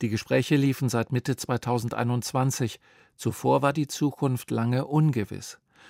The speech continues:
Nach der Zustimmung im Stiftungsrat der Stiftung Preußischer Kulturbesitz als Dachorganisation werde in den kommenden Tagen der Vertrag unterzeichnet.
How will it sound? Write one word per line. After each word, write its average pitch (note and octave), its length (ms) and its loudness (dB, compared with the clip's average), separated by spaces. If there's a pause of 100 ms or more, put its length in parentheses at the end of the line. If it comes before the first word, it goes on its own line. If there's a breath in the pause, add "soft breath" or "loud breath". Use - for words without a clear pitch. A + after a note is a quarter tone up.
(280 loud breath)
Nach A#2+ 120 0
der C3 120 2
Zustimmung D#3 520 2
im B2+ 180 0
Stiftungsrat C#3 800 -2
der A#2+ 80 2
Stiftung B2 480 -4
Preußischer B2 580 0
Kulturbesitz C3 840 -2
als - 360 -4
Dachorganisation A2+ 1160 -2 (400 soft breath)
werde A2+ 200 -2
in A2+ 100 -2
den A2+ 180 -2
kommenden B2 540 2
Tagen A2+ 400 -2
der A2+ 120 -2
Vertrag G#2+ 500 -6
unterzeichnet. A2 920 -6